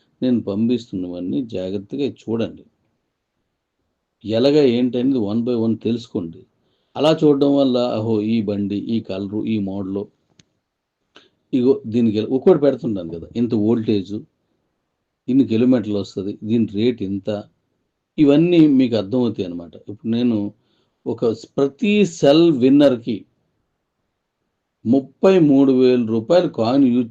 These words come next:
చేసుకునే అవకాశం ఇస్తానని చెప్పాను. మరి అవన్నీ ఒక్కొక్క దాన్ని చేసుకొస్తాను. ఆ ముప్పై మూడు వేలు పాయింట్స్ ఏ బండి తీసుకుంటాను,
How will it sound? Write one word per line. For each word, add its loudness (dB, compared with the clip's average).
చేసుకునే -2
అవకాశం -6
ఇస్తానని -6
చెప్పాను. -18
మరి 0
అవన్నీ 2
ఒక్కొక్క -6
దాన్ని -2
చేసుకొస్తాను. -12
ఆ 2
ముప్పై 2
మూడు 4
వేలు 4
పాయింట్స్ -4
ఏ 8
బండి 4
తీసుకుంటాను, -12